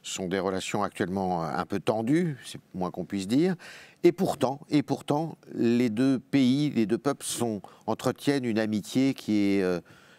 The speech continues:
euh, assez singulière, un peu différente de ce qui existe, par exemple, entre la France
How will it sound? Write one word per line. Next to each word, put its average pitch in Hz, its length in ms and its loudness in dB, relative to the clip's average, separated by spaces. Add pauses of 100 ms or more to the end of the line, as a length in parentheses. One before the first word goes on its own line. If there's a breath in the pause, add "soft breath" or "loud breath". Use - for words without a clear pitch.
(320 soft breath)
euh, 78 240 -4
assez - 240 0
singulière, 123 880 0 (240)
un 120 140 -2
peu 180 140 -2
différente 147 520 -2
de 113 100 0
ce - 140 -6
qui 120 100 0
existe, 110 340 -4
par 95 180 -2
exemple, 104 380 -4
entre 95 280 -4
la 85 120 0
France - 420 -6